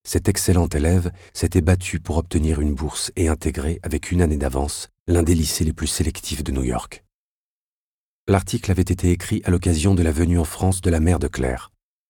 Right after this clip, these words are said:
Le treize juin deux mille cinq, voyant que l'enquête piétinait,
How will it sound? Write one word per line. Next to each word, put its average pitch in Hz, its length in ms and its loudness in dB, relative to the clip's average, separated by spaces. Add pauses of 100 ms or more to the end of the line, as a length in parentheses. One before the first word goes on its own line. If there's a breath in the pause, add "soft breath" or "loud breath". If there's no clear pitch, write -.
(840)
Le 87 120 0
treize 101 320 2
juin 92 260 6
deux 92 120 2
mille 78 180 0
cinq, 92 520 -2 (360)
voyant 85 360 4
que 82 100 0
l'enquête 71 340 0
piétinait, 85 560 -2